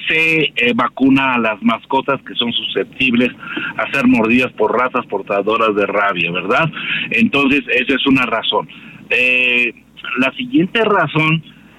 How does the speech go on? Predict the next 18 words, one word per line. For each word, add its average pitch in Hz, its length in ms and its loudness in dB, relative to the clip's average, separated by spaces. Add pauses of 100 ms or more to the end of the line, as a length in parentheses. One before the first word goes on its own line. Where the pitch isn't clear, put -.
(200)
estamos 170 400 0
haciendo 156 500 2
algo 143 300 2
los 113 220 0
humanos, 127 520 2 (320)
estamos 165 400 0
invadiendo 135 640 4
el 127 160 2
hábitat 139 480 -2
de 107 140 -2
los 104 200 -8
animales 110 680 2
salvajes 131 560 0 (460)
y 117 100 0
los 120 220 2
cuales 165 320 2
están 165 340 -4
saliendo, 143 560 2